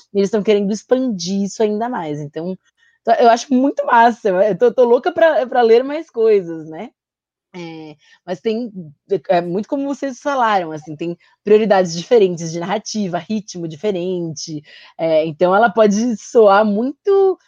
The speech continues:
nova, assim, muito diferente pro nosso paladar, assim,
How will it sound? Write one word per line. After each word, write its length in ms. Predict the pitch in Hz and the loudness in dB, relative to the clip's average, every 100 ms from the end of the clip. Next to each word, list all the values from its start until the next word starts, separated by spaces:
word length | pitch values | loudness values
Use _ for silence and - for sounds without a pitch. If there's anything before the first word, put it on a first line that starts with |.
| 392 - | -20 -8
nova, 520 | 208 202 202 175 165 | 2 4 4 4 -6
assim, 180 | 151 180 | -6 -6
muito 200 | 175 220 | -6 -8
diferente 500 | 214 262 220 202 190 | -6 0 0 0 -6
pro 100 | 214 | -6
nosso 480 | 208 208 240 233 202 | -6 -6 -6 -6 -2
paladar, 640 | 220 226 240 196 180 160 | 2 2 2 0 -2 -4
assim, 360 | 147 - 131 | -6 -12 -20